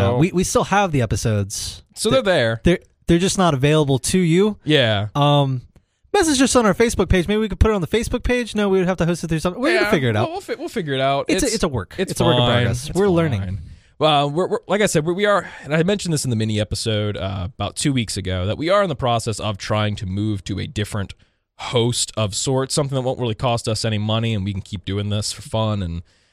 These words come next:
Speaker 1: pointing out the fun things we like about Knoxville as we explore this wacky, wild, zany town, and Austin gets accustomed to living here. You,
Speaker 2: Yay.
Speaker 1: you've been here for what now?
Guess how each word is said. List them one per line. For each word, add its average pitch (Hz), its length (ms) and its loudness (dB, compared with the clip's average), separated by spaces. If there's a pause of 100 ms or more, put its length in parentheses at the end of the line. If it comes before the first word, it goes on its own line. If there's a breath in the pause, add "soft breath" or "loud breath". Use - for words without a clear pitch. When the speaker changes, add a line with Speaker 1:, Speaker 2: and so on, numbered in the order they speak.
(440)
Speaker 1:
pointing 233 260 0
out 220 120 0
the 196 80 -4
fun 208 260 0
things 196 320 -4
we 170 80 -4
like 180 220 0
about 175 220 -2
Knoxville 151 760 0
as 135 160 -2
we 143 60 -6
explore 165 540 -2
this 143 200 -4
wacky, 151 520 -4
wild, 135 480 0
zany 135 400 -2
town, 127 440 -2
and 104 400 -6
Austin 127 340 -4
gets 127 160 -6
accustomed 143 440 -6
to 147 60 -8
living 147 240 -2
here. 113 240 -2
You, 104 220 -4
Speaker 2:
Yay. 147 640 0
Speaker 1:
you've 156 140 0
been 160 160 0
here 156 140 0
for 165 160 -8
what 165 220 -2
now? 113 460 -2